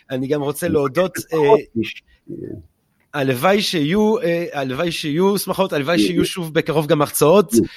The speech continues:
Speaker 1: אה,
Speaker 2: כן,
Speaker 1: ב-Think and
Speaker 2: יהיו.
Speaker 1: Drink Different ובמקומות אחרים, אה, וגם תודה לכם, המאזינות והמאזינים היקרות והיקרים שלנו, אה,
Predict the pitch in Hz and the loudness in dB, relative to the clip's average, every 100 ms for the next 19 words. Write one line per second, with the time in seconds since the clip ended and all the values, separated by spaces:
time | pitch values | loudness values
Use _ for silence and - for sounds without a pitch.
0 | - - 165 160 202 208 202 170 160 151 | -18 -6 0 4 6 6 4 2 0 0
1 | 143 180 180 180 180 - _ _ - 131 | 0 0 0 -2 -4 -14 _ _ -16 -12
2 | 139 139 139 151 147 - 143 185 185 180 | -10 -10 -8 -10 -10 -8 -2 0 0 -6
3 | - - - 143 135 147 - 135 208 247 | -18 -10 0 2 2 0 0 0 2 2
4 | - 269 233 175 160 151 202 208 202 180 | 2 2 4 2 2 2 -2 0 0 0
5 | 196 226 202 180 190 226 214 196 254 269 | 0 0 0 0 0 2 0 0 -2 0
6 | 247 202 156 143 127 | 0 0 -2 -4 -6